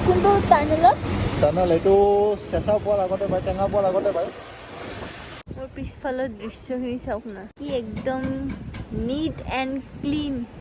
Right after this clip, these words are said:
Speaker 1: এইখিনিতো একোৱে নহয়, আগত আৰু নদী এটা আছিলে, মানে আৰ্মিৰ এৰিয়া হয়, তো বহুত বেছি ক্লিন হয়। এইফালে আমাৰ ৰেষ্ট লৈ আছে। ফ'ৰ হুইলাৰৰ দৰকাৰ নাই আৰু, এক্সপ'জখন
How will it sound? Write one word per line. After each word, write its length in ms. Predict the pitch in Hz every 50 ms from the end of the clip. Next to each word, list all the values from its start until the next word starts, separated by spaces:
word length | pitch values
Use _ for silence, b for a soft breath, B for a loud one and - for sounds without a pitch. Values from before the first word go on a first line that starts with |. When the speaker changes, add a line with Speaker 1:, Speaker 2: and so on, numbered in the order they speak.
| - -
Speaker 1:
এইখিনিতো 320 | 254 277 311 311 285 359 349 302
একোৱে 180 | 247 - 294 302 285
নহয়, 260 | 269 294 302 285 285 254 240
আগত 200 | 233 254 262 262 269
আৰু 80 | 262 269 254
নদী 180 | 247 220 202 233 254
এটা 140 | 247 - 262 247 262
আছিলে, 220 | - - 240 247 247 254
মানে 120 | 277 330 320 - - - 220 226
আৰ্মিৰ 320 | 220 226 226 226 247 262 262 247
এৰিয়া 220 | 233 220 214 208 220 214
হয়, 140 | 202 226 - 240
তো 60 | 233 226 214 - - - - - -
বহুত 180 | 190 202 196 185 208
বেছি 180 | 214 - 226 214 -
ক্লিন 220 | 214 196 196 190 202
হয়। 140 | 208 214 233 240 254 - - - - 226
এইফালে 260 | 240 226 233 214 220 220 214 214
আমাৰ 180 | 220 220 220 214 214 214
ৰেষ্ট 220 | 208 226 - - - 220
লৈ 120 | 214 208 202 202 220
আছে। 180 | - - - - - - - -
ফ'ৰ 160 | 330 339 349 349
হুইলাৰৰ 360 | 359 381 370 381 381 392 392 320 302
দৰকাৰ 280 | 277 262 262 269 320 330 339 349
নাই 120 | 339 330 311 277 240
আৰু, 180 | 208 185 180 180 220 - - - - 262
এক্সপ'জখন 560 | - - - - 302 302 294 254 - 311